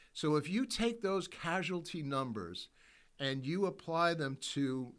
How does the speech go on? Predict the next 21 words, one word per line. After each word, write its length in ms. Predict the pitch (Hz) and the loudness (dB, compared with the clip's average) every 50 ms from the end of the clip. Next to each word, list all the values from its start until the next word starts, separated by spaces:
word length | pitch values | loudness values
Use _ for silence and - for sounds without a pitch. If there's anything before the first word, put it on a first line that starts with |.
| 147 | -10
the 120 | 110 123 120 | -6 -4 -2
ratio 800 | 117 127 135 170 180 175 - 190 165 160 151 147 147 139 135 - | 0 2 2 2 2 0 0 0 0 0 2 0 0 0 -2 -4
of 420 | - 131 120 120 120 117 104 - - - - - - - - _ _ _ | -4 0 0 0 0 0 -2 -6 -14 -20 -20 -20 -20 -20 -20 _ _ _
soldier 640 | - - - - 151 160 175 170 139 165 170 165 156 | -8 -4 -2 0 2 2 2 2 2 2 0 0 0
versus 760 | 110 127 139 143 143 139 - 147 135 127 123 117 - - - - - | 0 0 2 2 2 2 0 0 -2 -2 -2 -2 -4 -4 -6 -6 -4
civilian, 840 | - - 135 127 113 117 131 143 147 143 127 113 107 101 98 104 107 - _ _ - - - _ _ _ _ _ _ _ _ - | -2 0 0 0 2 2 2 2 4 2 2 0 -2 -2 -4 -8 -10 -14 _ _ -20 -20 -20 _ _ _ _ _ _ _ _ -2
uh, 220 | 123 117 117 117 120 | 0 2 2 2 0
I 140 | 123 127 131 | 0 0 0
will 240 | 131 139 156 175 | 2 2 0 0
say, 320 | 165 - - 165 151 135 135 | 0 0 -2 0 0 0 0
and 100 | 127 127 | -2 -2
I'm 80 | 120 | -4
gonna 180 | 123 131 123 123 | -4 -4 -4 -4
show 220 | 117 - - 156 | -4 -2 0 2
you 120 | 151 156 156 | 2 2 2
the 100 | 156 151 | 0 -4
statistics 680 | - - - 139 - 156 151 143 - 156 147 - - | -6 -8 -10 -10 -8 -8 -6 -6 -6 -8 -10 -10 -10
in 120 | 156 151 | -8 -6
a 40 | 151 | -6
second, 460 | 139 - 165 135 123 120 120 113 110 - - - - - - - - - - _ _ _ _ _ _ _ | -4 -4 -4 -4 -4 -4 -6 -8 -10 -12 -18 -20 -20 -20 -20 -20 -20 -20 -20 _ _ _ _ _ _ _
uh, 200 | - 113 113 117 | -4 -4 -2 -4